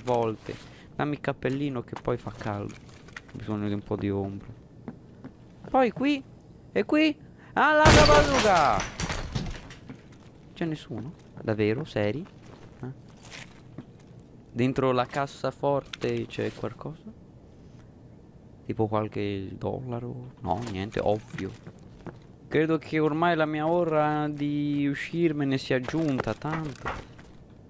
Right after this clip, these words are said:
Che me ne resto a fare se qui spawnano dopo mezz'ora,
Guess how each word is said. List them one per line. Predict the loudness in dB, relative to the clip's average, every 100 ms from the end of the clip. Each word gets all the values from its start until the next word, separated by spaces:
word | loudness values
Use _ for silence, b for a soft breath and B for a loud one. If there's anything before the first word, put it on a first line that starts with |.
| -20 -20 -20 -20 -20 -20 -20 -20 -20 -20 -20 -20 -8
Che | -2
me | 2 4
ne | 4
resto | 2 0 -2
a | -4
fare | 0 2 4 2
se | -4 -10
qui | -4 -2 0 0 0 0
spawnano | -4 0 0 0 -2
dopo | 0 -2 -2
mezz'ora, | -2 -2 0 4 4 6 6 4